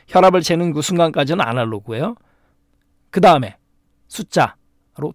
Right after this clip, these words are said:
딱 보여주잖아요. 그게 디지털이에요. 그게 바로 하이브리드, 하이브리드 컴퓨터 개념이에요. 이렇게 해서 디지털, 아날로그, 하이브리드는 취급 데이터에 따른 분류다.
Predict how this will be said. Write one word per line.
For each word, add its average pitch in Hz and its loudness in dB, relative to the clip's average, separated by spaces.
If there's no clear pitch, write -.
딱 147 -6
보여주잖아요. 113 -8
그게 202 -8
디지털이에요. 110 -10
그게 104 -16
바로 98 -14
하이브리드, 151 -6
하이브리드 147 -4
컴퓨터 143 -10
개념이에요. 92 -20
이렇게 117 -16
해서 135 -4
디지털, 170 4
아날로그, 156 2
하이브리드는 139 -4
취급 180 -2
데이터에 139 -6
따른 156 -2
분류다. 139 -4